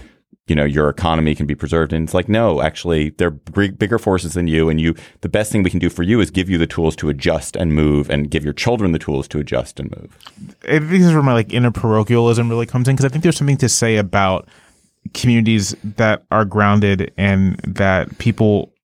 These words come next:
Speaker 2: are just in a place and they're connected to that place and that place is important to them. My, uh, mother's family is from a town called Waycross in southern Georgia. And the small, basically a railroad town,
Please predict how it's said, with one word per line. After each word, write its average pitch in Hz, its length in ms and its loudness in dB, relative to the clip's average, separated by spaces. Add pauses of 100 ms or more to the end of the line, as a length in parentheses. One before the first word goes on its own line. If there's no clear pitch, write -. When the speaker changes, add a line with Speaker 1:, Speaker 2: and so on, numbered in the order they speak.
(120)
Speaker 2:
are 117 80 2
just 107 240 -2
in 123 140 2
a 110 60 0
place 104 400 0
and 104 100 0
they're 98 80 2
connected 101 440 0
to - 60 -20
that 90 180 0
place 92 360 -2
and 98 140 -2
that 87 100 -2
place 98 220 -2
is 95 100 -6
important 95 400 -2
to - 100 -12
them. 92 240 -2 (800)
My, 107 540 2
uh, 90 640 -2
mother's 101 340 4
family 95 260 2
is 95 60 -2
from 95 120 -4
a 92 60 -4
town 101 240 0
called 95 240 -6
Waycross 90 540 -4
in 92 160 -4
southern 92 320 -2
Georgia. 90 440 -2 (640)
And 127 140 2
the 123 80 4
small, 110 420 4 (500)
basically 110 260 0
a 98 60 2
railroad 95 420 2
town, 90 400 -4